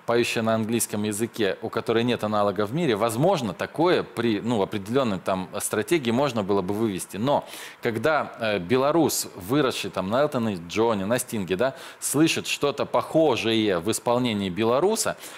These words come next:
у него какое-то органическое невосприятие, э,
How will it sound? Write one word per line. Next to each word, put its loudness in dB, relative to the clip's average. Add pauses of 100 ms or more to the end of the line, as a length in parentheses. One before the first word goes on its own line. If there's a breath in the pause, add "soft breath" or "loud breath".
(160 loud breath)
у -4
него 2
какое-то 0
органическое 0
невосприятие, 0 (200)
э, 2